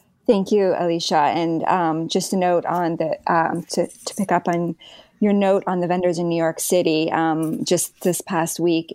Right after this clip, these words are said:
uh, Intro, um, one one one six B, um, passed in City Council. So we saw legislative reform for the first time in,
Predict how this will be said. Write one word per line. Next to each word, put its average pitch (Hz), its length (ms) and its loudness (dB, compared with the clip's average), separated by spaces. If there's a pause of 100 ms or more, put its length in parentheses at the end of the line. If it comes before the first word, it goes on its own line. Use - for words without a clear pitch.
uh, 151 280 2
Intro, 165 680 0 (440)
um, 156 520 0 (340)
one 165 220 0
one 165 120 0
one 165 160 0
six 170 560 -2
B, 175 420 2 (160)
um, - 640 0
passed 170 480 -2
in 170 120 -2
City - 240 -6
Council. 170 440 -4
So 180 160 -6
we 170 80 0
saw 170 220 0
legislative 165 800 -2
reform 165 460 -2
for 165 120 -4
the 165 100 -2
first 175 280 -2
time 175 280 0
in, 151 240 -2